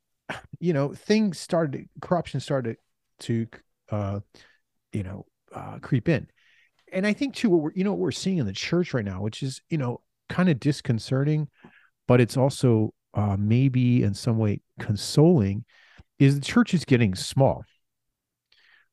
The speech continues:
Uh, you know, a lot of times you'll hear people say, you know, "Oh, we're doing great. The church is going wonderful." Well, yes and no.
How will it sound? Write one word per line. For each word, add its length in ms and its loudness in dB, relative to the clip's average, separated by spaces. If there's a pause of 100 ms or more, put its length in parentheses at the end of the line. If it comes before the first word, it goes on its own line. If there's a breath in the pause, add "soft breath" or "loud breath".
(100)
Uh, 400 6
you 80 6
know, 140 6
a 20 6
lot 140 6
of 40 -2
times 200 4
you'll 100 4
hear 140 4
people 320 0
say, 320 2
you 80 2
know, 240 -2
"Oh, 180 -2
we're 140 -2
doing 260 -4
great. 320 -2
The 60 -20
church 240 -4
is 80 -8
going 180 -4
wonderful." 420 -4 (1300 soft breath)
Well, 320 4 (380 loud breath)
yes 580 2 (140)
and 160 0
no. 240 -6